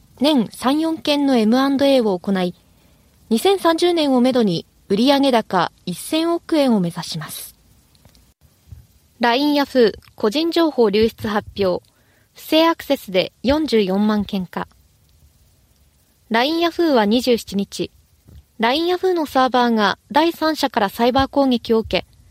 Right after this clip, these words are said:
ラインアプリの利用者情報など、およそ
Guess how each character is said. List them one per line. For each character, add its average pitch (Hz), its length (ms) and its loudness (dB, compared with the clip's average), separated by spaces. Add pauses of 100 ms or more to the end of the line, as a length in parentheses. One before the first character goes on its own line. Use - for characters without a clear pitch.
(540)
ラ 226 140 0
イ 349 180 -2
ン 381 60 0
ア 370 40 0
プ - 120 -4
リ 330 100 0
の 262 140 2
利 220 80 0
用 269 160 4
者 269 160 0
情 285 180 2
報 240 220 -2
な 220 120 2
ど、 180 220 0 (220)
お 196 80 0
よ 208 100 2
そ 185 340 -4